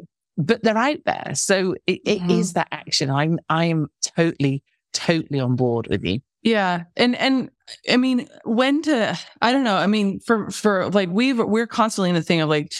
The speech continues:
Speaker 2: you know, do we raise our prices and, and all this kind of stuff? But I mean, you know, yeah, I mean, the economy definitely makes you raise your, your prices, right?
Speaker 1: Mm-hmm.
Speaker 2: 'Cause you gotta pay for your staff and things like that. But for us, I mean, once you kinda get to a point and you're like, your business is booming and things like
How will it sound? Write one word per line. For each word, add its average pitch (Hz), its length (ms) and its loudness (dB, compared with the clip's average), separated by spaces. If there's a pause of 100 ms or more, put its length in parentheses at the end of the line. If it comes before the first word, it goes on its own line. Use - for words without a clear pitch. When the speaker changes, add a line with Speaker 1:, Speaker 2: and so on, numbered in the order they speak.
(160)
Speaker 2:
you 185 120 0
know, 170 100 2
do 196 160 0
we 214 100 0
raise 196 200 0
our 190 80 0
prices 175 520 0
and, 156 320 0
and 175 140 0
all 160 100 2
this 170 140 -2
kind 190 120 2
of 160 60 -2
stuff? 165 300 -2
But - 200 -2 (540)
I 185 140 4
mean, 196 360 0
you 226 160 0
know, 151 320 0
yeah, 220 300 2
I 160 100 2
mean, 180 340 0
the 185 140 0
economy 175 640 0
definitely 165 540 0
makes 151 320 0
you 156 40 2
raise 151 200 0
your, 139 120 -4
your 165 160 0
prices, 151 460 0
right? 156 180 2
Speaker 1:
Mm-hmm. 127 120 2
Speaker 2:
'Cause 139 100 -2
you 151 60 -4
gotta 151 180 -4
pay 190 180 0
for 233 140 0
your 269 120 2
staff 311 380 0
and 190 120 -2
things 196 120 0
like 196 140 -2
that. 208 240 0
But - 260 -2
for - 380 0
us, 277 260 0
I 302 40 0
mean, 240 160 0
once 240 200 0
you 311 60 -2
kinda 294 240 0
get 247 200 0
to 262 160 0
a 170 60 -4
point 262 680 -2
and 196 160 2
you're 196 140 2
like, 185 320 0
your 202 100 0
business 208 400 0
is 180 160 0
booming 233 400 2
and 170 100 -2
things 190 220 0
like 185 140 0